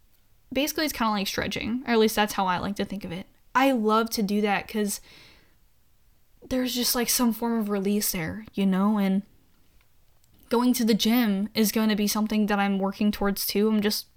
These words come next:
not there yet. Doing yoga is something that just is like, "Yeah, I'm doing this so I can be better." I'm not looking for a certain thing.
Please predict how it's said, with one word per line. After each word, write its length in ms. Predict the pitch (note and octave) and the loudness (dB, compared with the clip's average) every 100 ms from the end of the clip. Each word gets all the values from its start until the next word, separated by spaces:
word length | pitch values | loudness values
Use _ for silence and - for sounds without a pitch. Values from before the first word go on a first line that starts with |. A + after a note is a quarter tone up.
| - | -2
not 320 | G#3+ G#3 G#3 | 2 2 0
there 220 | F#3+ G#3 | 0 0
yet. 360 | G3 F3+ G3 - - - - _ _ _ - | 2 0 -2 -4 -18 -20 -20 _ _ _ -8
Doing 320 | B3+ C4+ A3+ | -2 4 6
yoga 300 | G#3+ A3 G#3 | 6 6 4
is 120 | G3 | 2
something 440 | G#3+ G#3 A3 G#3+ | 0 0 2 0
that 200 | G3+ G3 | 0 -2
just 460 | - G3 G3 - - _ _ _ _ _ _ _ _ _ - | -4 -4 -4 -6 -8 _ _ _ _ _ _ _ _ _ -10
is 180 | A3+ G#3+ | -8 -4
like, 220 | G3 F#3+ | -4 0
"Yeah, 220 | G#3 A3+ | 2 2
I'm 200 | G3 G3+ | 2 2
doing 300 | G3+ G#3 G#3 | 2 2 2
this 200 | G3 F3+ | 0 0
so 160 | - F#3+ | 0 0
I 120 | G3 | 0
can 160 | G3+ G3+ | 0 0
be 100 | F#3 | 2
better." 340 | F3 F3 F#3+ | -2 -4 -2
I'm 140 | G#3+ | 2
not 220 | A#3 A#3 G#3 | 2 2 0
looking 460 | G3+ A3+ B3 G#3 | 2 2 2 0
for 180 | - G#3 | 0 -2
a 60 | F#3+ | -2
certain 380 | - G3 F#3+ | -2 -2 -6
thing. 340 | G3+ G#3+ G3 | -4 -2 -2